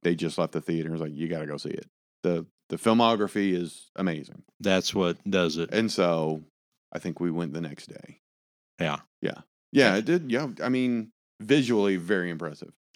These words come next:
Speaker 2: Drive-in was packed.
Speaker 1: Oh, I
Speaker 2: It was so
Speaker 1: believe it.
Speaker 2: packed that the screen, like, Scream One, Scream Two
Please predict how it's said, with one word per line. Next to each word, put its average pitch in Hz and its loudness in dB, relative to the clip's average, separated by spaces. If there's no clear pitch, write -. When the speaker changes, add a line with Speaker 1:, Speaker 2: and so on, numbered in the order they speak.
Speaker 2:
Drive-in 101 8
was 78 -8
packed. 80 -6
Speaker 1:
Oh, 107 4
I 104 4
Speaker 2:
It 123 6
was 95 4
so 131 8
Speaker 1:
believe 117 6
it. - -8
Speaker 2:
packed 117 6
that 90 0
the 92 0
screen, 120 -2
like, 95 0
Scream 120 2
One, 110 4
Scream 107 0
Two 101 2